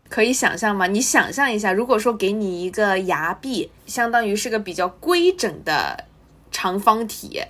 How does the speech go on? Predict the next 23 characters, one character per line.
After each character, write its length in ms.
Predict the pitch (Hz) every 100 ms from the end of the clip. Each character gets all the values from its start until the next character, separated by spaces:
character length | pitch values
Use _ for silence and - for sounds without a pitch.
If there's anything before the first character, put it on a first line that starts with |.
| -
但 140 | 220
是 80 | 226
是 100 | 220
非 220 | 214 240
常 200 | 220 185
高 200 | 180 190
的 120 | 196 175
一 80 |
个 100 | 170
悬 240 | 180 - 170
崖， 140 | 156
从 120 | 165
上 160 | 180 220
面 120 | 196
开 120 | 196
始 80 | 185
悬 280 | 185 175 151
崖 160 | 180 170
的 80 |
一 40 | 170
个 80 | 170
状 240 | 202 156
态。 200 | - 180